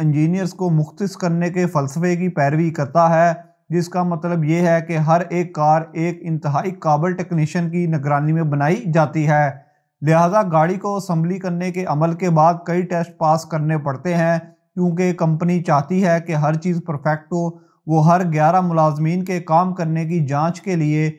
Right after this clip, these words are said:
एक इंस्पेक्टर की खिदमात हासिल करती हैं। इस इंस्पेक्टर का काम सिर्फ निगरानी करना और इन कारकुनों की गलतियों को उजागर करना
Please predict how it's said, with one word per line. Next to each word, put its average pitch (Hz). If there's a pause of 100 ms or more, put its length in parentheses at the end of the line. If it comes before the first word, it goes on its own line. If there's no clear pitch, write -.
(260)
एक 170
इंस्पेक्टर 175
की 185
खिदमात 156 (140)
हासिल 156
करती 151
हैं। 143 (260)
इस 185
इंस्पेक्टर 180
का 185
काम 170
सिर्फ 175
निगरानी 143
करना 170 (360)
और 180
इन 185
कारकुनों 175
की 180
गलतियों 151
को 170
उजागर 147
करना 160